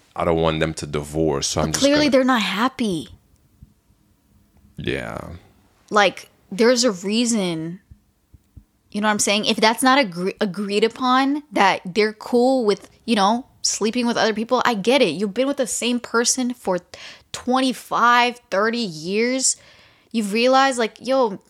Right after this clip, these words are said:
Speaker 2: I kinda, I don't know, I want something new.
Speaker 1: There's a lot of
Speaker 2: Whatever,
Speaker 1: people
Speaker 2: I
Speaker 1: out
Speaker 2: can
Speaker 1: here.
Speaker 2: still love you. Like, we can s-, I still wanna be together. There's, I just think that, like,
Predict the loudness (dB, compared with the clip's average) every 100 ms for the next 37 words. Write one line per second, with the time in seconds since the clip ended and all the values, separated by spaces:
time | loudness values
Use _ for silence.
0 | _ _ -14 -8 -2 0 0 -2 2 2
1 | 4 2 0 -6 -4 -4 -2 -2 -2 2
2 | 4 4 6 6 4 4 4 6 6 6
3 | 4 2 2 0 0 0 0 0 0 0
4 | 2 2 0 2 4 2 -2 -8 -6 -6
5 | -6 -8 -4 -2 0 -2 -4 -4 -4 0
6 | 0 2 -2 -4 -16 -6 -2 -2 -2 -4
7 | -2 0 0 2 2 2 0 -2